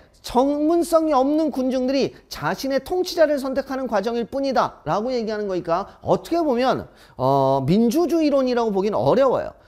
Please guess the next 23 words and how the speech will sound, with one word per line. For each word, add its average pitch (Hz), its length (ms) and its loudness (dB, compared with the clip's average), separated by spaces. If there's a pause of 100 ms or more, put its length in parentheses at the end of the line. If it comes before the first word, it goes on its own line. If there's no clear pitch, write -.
(120)
어, 131 200 -2
플라톤의 302 680 -2 (160)
철인 349 420 -2
정치론이 202 640 -2 (120)
민주주의론과 208 1080 0
결합된 214 600 -2 (160)
변종적 247 680 -2
형태가 180 500 -6 (120)
이, 170 280 -4 (200)
어, 123 340 -4 (1400)
슌페터의 269 680 -2
엘리트 220 380 -2
민주주의니까 151 680 -4
여기에 156 260 -4
대해서 208 220 -6
정리를 160 380 -8
잘해볼 156 380 -6
필요가 208 320 -4
있고요. 131 400 -4 (140)
그 - 60 -12
다음 220 140 -2
휴메 330 300 -4
감정주의는 254 840 -4